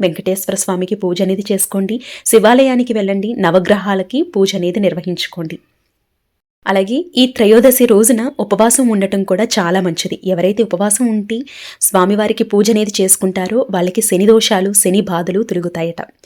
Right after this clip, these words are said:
వారి జీవితంలో ఉండే కష్టాలన్నీ కూడా తొలగిపోతాయి, సుఖ సంతోషాలతో ఉంటారు. ఈ శని త్రయోదశి రోజున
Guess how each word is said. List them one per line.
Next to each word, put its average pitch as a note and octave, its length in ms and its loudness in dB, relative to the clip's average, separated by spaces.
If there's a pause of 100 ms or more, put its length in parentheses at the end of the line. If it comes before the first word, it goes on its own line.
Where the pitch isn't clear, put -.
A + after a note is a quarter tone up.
(380)
వారి F3 240 4
జీవితంలో A3+ 520 2
ఉండే A3 180 0
కష్టాలన్నీ B3+ 800 2
కూడా B3 260 2
తొలగిపోతాయి, F3+ 640 -2
సుఖ G#3 220 -4
సంతోషాలతో G3 680 0
ఉంటారు. E3+ 380 -6 (480)
ఈ A#3 120 4
శని B3 240 4
త్రయోదశి C#4+ 460 2
రోజున B3 280 4